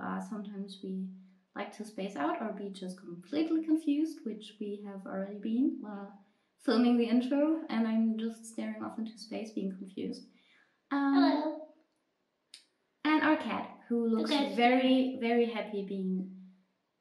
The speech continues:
Speaker 1: <laughs> being
Speaker 2: You
Speaker 1: looked
Speaker 2: have
Speaker 1: at.
Speaker 2: to do the video intro. Hello.
Speaker 1: Okay, um, we're not gonna do cookies today. We are going to do crunchy Christmas granola,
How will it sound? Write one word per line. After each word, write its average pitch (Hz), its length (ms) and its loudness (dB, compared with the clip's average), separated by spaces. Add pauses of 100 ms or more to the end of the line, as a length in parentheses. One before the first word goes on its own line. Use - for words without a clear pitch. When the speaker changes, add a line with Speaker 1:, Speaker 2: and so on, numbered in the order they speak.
(360)
Speaker 1:
<laughs> - 920 0
being 294 360 8
Speaker 2:
You 277 140 6
Speaker 1:
looked 294 140 6
Speaker 2:
have - 300 4
Speaker 1:
at. 247 60 2
Speaker 2:
to - 0 -
do 254 140 0
the 240 180 -2
video 208 380 -4
intro. 214 320 -12 (180)
Hello. 262 480 4
Speaker 1:
Okay, 254 420 2 (140)
um, 277 680 2 (1300)
we're 277 120 6
not 277 200 6
gonna 262 200 4
do 262 120 -2
cookies 440 400 2 (300)
today. 381 260 2 (220)
We 277 560 2
are 254 260 0
going 254 260 0
to 247 120 -6
do 240 420 -2
crunchy 285 540 6
Christmas 226 600 -2 (140)
granola, 214 600 -6